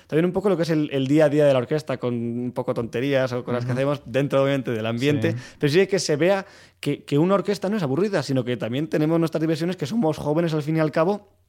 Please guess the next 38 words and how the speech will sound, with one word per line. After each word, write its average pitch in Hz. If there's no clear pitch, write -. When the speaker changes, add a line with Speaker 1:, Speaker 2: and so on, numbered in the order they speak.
Speaker 1:
y 147
nos 131
encanta 131
la 143
música 160
y 180
compartirla 143
con 139
el 120
resto 127
de 120
jóvenes. 123
Speaker 2:
Y 117
casi 123
no 151
hemos 131
hablado 107
de 95
ti, 156
al 117
final. 120
Eh, 107
Speaker 1:
<laughs> 120
Speaker 2:
tú 131
eres 127
pianista, 143
estás 131
estudiando 110
dirección 104
de 104
orquesta, 143
estás 110
al 107
frente 110
de 110
la 107
dirección 104
musical 110